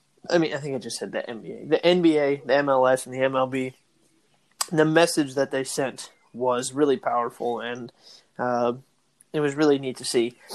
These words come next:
Um, I w-, like I said, I was just worried that they were running the risk of coming back as soon as they did, of sort of being, uh, bashed. And they got bashed a little bit, but I, I think, at least on the initial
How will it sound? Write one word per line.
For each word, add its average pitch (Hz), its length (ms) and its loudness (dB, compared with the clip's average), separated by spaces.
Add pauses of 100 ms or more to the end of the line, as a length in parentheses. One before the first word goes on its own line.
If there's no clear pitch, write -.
(320)
Um, 120 420 -6 (360)
I 139 100 8
w-, 135 220 2
like 135 180 -2
I - 40 -14
said, 131 200 0
I 127 120 2
was 135 200 0
just - 360 -6 (440)
worried 139 680 2 (560)
that - 140 -6
they 135 100 0
were 127 340 -6 (140)
running 139 400 2
the 123 80 -4
risk 123 360 -4
of 123 140 -6
coming 127 260 -6
back 120 280 0
as 127 100 -8
soon 127 200 -6
as 120 100 -8
they 117 120 -4
did, 120 320 -6 (240)
of 123 240 -10
sort 127 300 -6
of 123 60 -8
being, 123 340 -8 (760)
uh, 120 220 2
bashed. 120 400 4
And 160 80 -4
they 180 80 0
got 196 220 4
bashed 175 300 0
a 156 40 -4
little 147 220 0
bit, 117 220 -4
but 123 140 -2
I, 123 240 -6 (100)
I 131 120 -4 (220)
think, 202 200 0 (360)
at 170 100 2
least 175 200 2
on 151 140 -4
the 139 140 -6 (340)
initial 147 760 -2